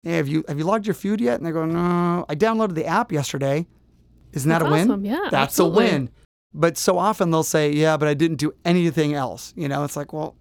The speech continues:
Speaker 1: but you did one thing toward that goal." And I think without giving participant ribbons, we also need to remind people that it's those, those minute by minute victories. Each one of those,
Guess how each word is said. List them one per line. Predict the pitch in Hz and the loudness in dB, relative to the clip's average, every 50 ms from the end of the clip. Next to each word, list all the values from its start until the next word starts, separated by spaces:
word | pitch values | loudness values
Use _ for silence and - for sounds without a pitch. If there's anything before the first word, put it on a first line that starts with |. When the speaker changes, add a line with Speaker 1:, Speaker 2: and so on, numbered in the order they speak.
| _ _ _ | _ _ _
Speaker 1:
but | - 165 147 - - | -14 -12 -10 -8 -8
you | 160 | -4
did | 139 208 226 220 170 139 131 | 0 0 0 0 0 -2 -2
one | 143 170 202 220 208 185 | 0 2 2 2 0 -2
thing | - - 220 196 165 151 147 | -2 -2 0 0 0 0 -2
toward | - - - 175 170 165 143 | -4 -6 -4 -4 -2 -2 -2
that | 143 151 139 - - 143 | -4 -6 -6 -6 -10 -8
goal." | 131 165 190 180 143 135 | -4 -2 -2 -2 -4 -4
And | 143 143 | -6 -6
I | 143 139 | -6 -4
think | - 180 180 175 - _ _ _ _ _ _ _ _ _ _ _ _ _ - | -2 -2 -2 -2 -4 _ _ _ _ _ _ _ _ _ _ _ _ _ 0
without | 160 170 170 - 190 202 214 226 220 - _ _ _ _ _ - - 151 | 0 0 2 2 0 2 2 2 0 -2 _ _ _ _ _ -12 -8 -2
giving | 139 170 196 196 208 196 170 | 0 2 2 2 2 0 0
participant | - 160 156 - 202 196 - - 160 123 156 151 | -2 -2 -2 0 0 -2 0 0 0 0 0 0
ribbons, | - 143 147 139 131 135 135 143 147 143 - - - - - _ - | 0 0 0 2 2 0 0 0 -2 -4 -6 -10 -12 -16 -20 _ -6
we | - 147 160 160 165 | -2 0 2 2 0
also | - - 160 180 202 185 - - 165 156 | 0 0 0 0 0 0 0 0 0 2
need | 151 147 147 151 147 127 | 2 2 2 0 0 -2
to | - 151 | -2 -2
remind | 147 143 139 139 135 135 135 131 | 0 0 0 0 -2 -2 -4 -4
people | - 135 135 - 139 139 131 | -6 -6 -6 -4 -4 -6 -4
that | 135 135 131 - | -4 -6 -6 -6
it's | 165 139 - - | -8 -8 -8 -6
those, | - 139 135 127 123 - _ _ _ - | -6 -6 -6 -6 -10 -14 _ _ _ -8
those | - 147 139 123 127 | -6 -6 -6 -6 -6
minute | 127 127 139 156 180 202 - - | -6 -2 0 0 0 0 -2 -4
by | 151 151 151 147 | -4 -4 -2 -2
minute | 139 139 139 147 151 156 156 - _ _ _ - | -2 0 0 0 0 0 -2 -4 _ _ _ -20
victories. | - 151 143 127 135 151 151 - - 123 117 113 113 113 - - _ _ _ _ _ _ _ _ _ - | -14 -10 -6 -2 -2 -2 -2 -4 -10 -10 -8 -8 -10 -12 -12 -14 _ _ _ _ _ _ _ _ _ -2
Each | - 180 208 196 - - | 0 0 0 0 0 0
one | 190 180 | 2 2
of | 170 151 | 2 2
those, | 151 151 143 139 139 131 123 - | 2 2 0 0 -2 -4 -6 -10